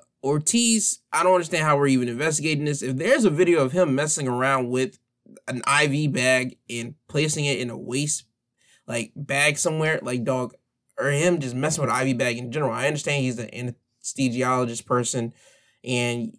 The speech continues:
those are the people that's supposed to put you to sleep and all that type of stuff. Here's my situation. If he is known for messing with these things,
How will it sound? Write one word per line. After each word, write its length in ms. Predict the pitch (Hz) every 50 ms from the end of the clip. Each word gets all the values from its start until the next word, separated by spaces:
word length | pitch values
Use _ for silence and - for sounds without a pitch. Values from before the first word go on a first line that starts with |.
| _ _ -
those 240 | 151 143 143 135
are 60 | 135 131
the 60 | 120
people 200 | 123 143 135 127
that's 120 | 123 120
supposed 180 | - 147 131 -
to 40 | 127
put 320 | - - 156 147 139 -
you 60 | 127
to 100 | 107 113
sleep 380 | - - - 139 143 143 147 139
and 100 | 120 131
all 80 | 131
that 140 | 131 131 131
type 260 | - - 139 117 110
of 100 | 120 117
stuff. 360 | - - - 123 120 120 - _ _ _ _ _ _ _ _ _ _ _ _ _ _
Here's 340 | - 196 196 220 220 - 180
my 440 | 151 143 135 127 127 123 127 - _ _
situation. 840 | - - - 151 123 - 117 123 117 104 95 - 123 - - - _ _ _ _ _ _ _ _ _ _ _ _ _ _ _ _ _ _ _ _ _
If 240 | - 135 135 131 -
he 280 | - 208 226 262 285 285
is 160 | 254 202 170
known 520 | 147 147 156 160 143 120 101 - - - _ _ _ _ _ _ _ _ _ _ _ _ _ _ _ _
for 240 | _ - 143 123 120
messing 340 | 123 139 156 156 - 151
with 140 | 135 139 -
these 200 | - 113 113 -
things, 440 | - - - - - - - - _